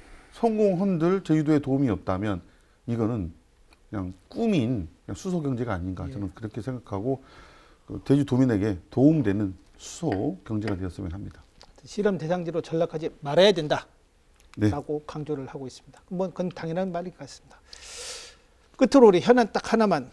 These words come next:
Speaker 2: 보고 정리하도록 하겠습니다. 이 공항 사업입니다.
Speaker 1: 음.
Speaker 2: 뭐 이렇다 할 후속 조치가 없습니다. 뭐
Speaker 1: 음.
Speaker 2: 보완 용역 기간이 지금 끝났는데 어떤 성과물도 나오지 않고 있습니다. 국토부가 문제인 건지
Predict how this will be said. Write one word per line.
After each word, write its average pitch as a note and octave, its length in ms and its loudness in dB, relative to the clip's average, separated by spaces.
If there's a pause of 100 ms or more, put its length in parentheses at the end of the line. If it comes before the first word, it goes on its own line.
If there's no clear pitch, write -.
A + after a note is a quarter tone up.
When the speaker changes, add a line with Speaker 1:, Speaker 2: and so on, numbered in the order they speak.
(140)
Speaker 2:
보고 D#3+ 260 2
정리하도록 D#3 600 -8
하겠습니다. C3+ 440 -16 (440)
이 F3 120 2
공항 B3 300 10
사업입니다. C#3+ 680 -4
Speaker 1:
음. F#2+ 120 -14 (100)
Speaker 2:
뭐 G3 120 0
이렇다 F3 360 2
할 A3+ 60 2
후속 - 380 -4
조치가 G3 600 0
없습니다. D3+ 640 -6 (160)
뭐 D3 120 -10
Speaker 1:
음. F#2+ 100 -12
Speaker 2:
보완 G3 280 6
용역 F#3+ 280 -2
기간이 F#3+ 320 -4
지금 D3+ 200 -12
끝났는데 E3+ 1000 4 (400)
어떤 E3+ 280 0
성과물도 F#3+ 600 2
나오지 D3 460 -4
않고 C3+ 360 -10
있습니다. B2 560 -16 (580)
국토부가 F#3+ 540 -2
문제인 E3 400 -4
건지 D3 420 -4